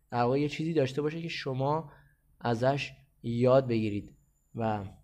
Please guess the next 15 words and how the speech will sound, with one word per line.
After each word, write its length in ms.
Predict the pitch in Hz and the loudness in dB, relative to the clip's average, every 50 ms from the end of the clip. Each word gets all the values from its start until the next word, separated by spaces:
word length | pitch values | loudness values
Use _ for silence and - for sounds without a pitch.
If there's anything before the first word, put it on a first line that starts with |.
| _ _ _ _ _ _ _ _ _ _ _ _ _ _ _ _ _ _ _ _ _ _ _ _ _ _ _ | _ _ _ _ _ _ _ _ _ _ _ _ _ _ _ _ _ _ _ _ _ _ _ _ _ _ _
فکر 200 | _ 123 117 113 | _ -10 -8 -8
می‌کنم، 480 | 117 113 110 113 107 110 117 120 127 - - - _ _ _ _ _ _ - | -8 -8 -8 -6 -4 -2 -2 -4 -4 -10 -18 -20 _ _ _ _ _ _ -2
ام، 460 | 110 110 107 104 104 104 101 101 101 - - - _ _ _ _ _ _ _ _ _ | 0 2 2 2 0 0 -2 -4 -6 -8 -14 -20 _ _ _ _ _ _ _ _ _
کلید 760 | - - - 107 101 110 120 131 123 127 127 123 123 123 120 | -14 -8 -8 -4 -2 -2 -2 0 0 2 2 4 4 4 2
مربوط 680 | 123 113 110 110 107 104 95 104 104 110 120 - - - | 2 0 -2 -2 -2 -2 -4 -6 -8 -8 -8 -10 -10 -16
به 220 | - - 113 113 | -6 -4 -4 -4
فلگ 480 | 110 113 - - 110 104 104 104 104 107 | -4 -8 -10 -6 -4 -4 -2 -4 -4 -4
رو 100 | 107 104 | -6 -6
هم 220 | 107 110 107 101 | -6 -8 -8 -6
من 240 | 101 101 101 101 107 - - - _ _ _ _ _ _ _ | -6 -8 -8 -10 -12 -14 -18 -20 _ _ _ _ _ _ _
پیدا 360 | - 90 98 101 95 107 120 | -12 -10 -8 -4 -2 -2 -4
کردم، 460 | 123 - - 143 131 131 131 131 131 | -4 -4 -4 -4 -2 -2 -2 -2 -4
همینطور 400 | 127 - - 120 113 113 120 120 | -4 -6 -6 -8 -6 -4 -4 -6
فانکشن 680 | - - - - 123 113 107 107 107 - - 117 110 | -6 -10 -10 -6 -6 -4 -4 -6 -8 -8 -10 -8 -6
انکودینگ 800 | 110 110 104 - - - 110 110 107 113 117 117 113 117 113 | -6 -8 -8 -12 -10 -8 -6 -4 -4 -4 -4 -4 -6 -8 -8